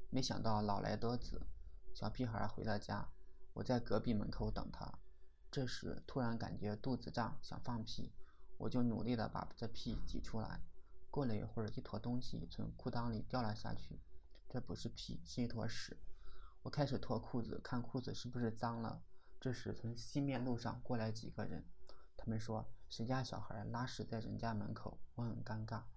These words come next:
我想放屁，谁知道拉出来是屎。他们说：“原来这样啊，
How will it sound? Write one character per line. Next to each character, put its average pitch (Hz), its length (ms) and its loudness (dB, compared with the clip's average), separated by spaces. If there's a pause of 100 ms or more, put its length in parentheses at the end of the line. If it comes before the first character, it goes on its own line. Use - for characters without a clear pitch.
(360)
我 127 100 2
想 107 220 0
放 117 200 0
屁， 110 300 -2
谁 - 180 0
知 127 120 0
道 117 160 2
拉 120 120 2
出 247 140 -2
来 202 140 0
是 - 80 -8
屎。 - 420 -10 (480)
他 - 100 -2
们 120 120 2
说 117 180 0
：“原 107 100 0
来 117 120 2
这 135 180 0
样 127 200 0
啊， - 180 -6